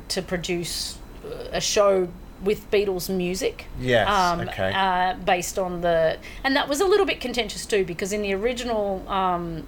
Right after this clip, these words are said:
Speaker 1: sort of creation of the show, um, the director had cast four boys that were supposed to play the Beatles.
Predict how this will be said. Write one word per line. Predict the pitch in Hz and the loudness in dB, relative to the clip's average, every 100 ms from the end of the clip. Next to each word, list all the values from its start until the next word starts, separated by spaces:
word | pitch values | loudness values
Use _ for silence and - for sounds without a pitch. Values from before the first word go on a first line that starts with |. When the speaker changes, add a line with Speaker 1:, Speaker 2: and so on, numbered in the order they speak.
| - | -6
Speaker 1:
sort | - 202 | -2 -2
of | 170 | -2
creation | - 202 185 185 202 - 180 175 - | -2 0 2 2 0 -4 -4 -6 -6
of | 170 - | -6 -4
the | 160 | -4
show, | - 180 165 160 - - - - - - | 0 2 2 0 -4 -10 -16 -16 -14 -4
um, | 170 165 160 160 180 | 0 0 -2 -4 -4
the | 175 | -2
director | 190 208 214 202 | 2 2 2 -4
had | 160 | -4
cast | - 185 165 - | -2 0 0 -4
four | - - 220 196 185 170 - | -12 0 4 6 4 2 -2
boys | 175 165 147 143 - | 0 2 0 -2 -8
that | 170 | -4
were | 170 | -4
supposed | 165 185 175 | -4 -4 -4
to | 165 | -6
play | - 180 170 | 2 2 2
the | 170 | -4
Beatles. | 147 151 - - | -8 -8 -10 -10